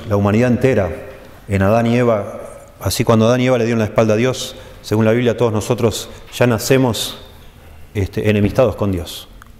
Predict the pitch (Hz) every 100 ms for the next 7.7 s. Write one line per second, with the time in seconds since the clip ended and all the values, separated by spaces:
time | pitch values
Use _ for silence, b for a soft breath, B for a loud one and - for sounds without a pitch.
0 | - 92 92 101 104 104 101 95 92 98
1 | 98 104 104 98 90 82 - - - -
2 | 87 - B B B B B 101 110 104
3 | 101 101 123 110 98 107 107 92 110 98
4 | - 104 101 95 98 - - B B B
5 | B B B B B B - 110 107 104
6 | 101 101 98 131 120 101 90 104 107 101
7 | 98 104 110 123 113 95 95